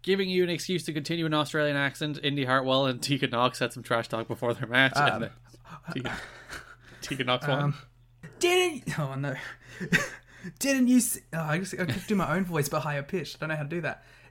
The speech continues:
Speaker 2: "Didn't you see last week when I beat Shotzi Blackheart?" <laughs> Going British. <laughs> "I'm impressive."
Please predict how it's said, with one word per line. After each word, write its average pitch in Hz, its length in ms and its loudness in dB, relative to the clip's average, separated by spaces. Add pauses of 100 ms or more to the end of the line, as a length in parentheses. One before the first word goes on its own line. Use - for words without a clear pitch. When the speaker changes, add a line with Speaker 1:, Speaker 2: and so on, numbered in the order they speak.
Speaker 2:
"Didn't 302 240 0
you 285 200 -2
see 269 580 -4 (140)
last 240 360 -2
week 254 220 -2
when 254 120 2
I 254 140 2
beat 254 240 -4
Shotzi 247 520 -2 (280)
Blackheart?" 240 600 -4 (160)
<laughs> 202 120 2 (220)
Going 254 240 6
British. 247 560 0 (640)
<laughs> - 600 -4
"I'm 277 260 6
impressive." 262 1160 4